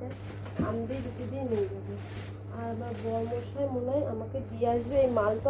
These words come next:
আমি নিয়ে যেতে পারি না, ও না গেলে ও মাল দিয়ে মনে হয় চলে আসবে। চলো এগুলো এবার গুছিয়ে নিই, অনেক কথা বলে ফেললাম তোমাদের সাথে, বক বক করে ফেললাম।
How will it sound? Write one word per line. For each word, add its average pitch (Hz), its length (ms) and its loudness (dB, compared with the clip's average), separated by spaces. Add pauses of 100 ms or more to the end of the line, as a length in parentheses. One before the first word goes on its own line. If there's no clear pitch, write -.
আমি 269 220 2
নিয়ে 277 180 2
যেতে 311 220 -2
পারি 370 260 6
না, 240 80 4 (760)
ও 247 40 8 (160)
না 262 80 6 (100)
গেলে 311 240 8 (960)
ও - 20 4 (180)
মাল 220 180 4 (140)
দিয়ে 254 240 0
মনে 262 140 2
হয় 254 160 2
চলে 214 200 2 (100)
আসবে। 202 300 -4 (920)
চলো 247 180 4 (100)
এগুলো 233 260 0
এবার 320 160 10 (100)
গুছিয়ে 269 380 2
নিই, 233 200 6
অনেক 262 160 8 (120)
কথা 247 200 0 (120)
বলে 254 220 8
ফেললাম 277 260 4 (100)
তোমাদের 262 340 2
সাথে, 277 180 -2 (120)
বক 247 200 0
বক 254 180 -4
করে 269 220 -2
ফেললাম। 285 300 2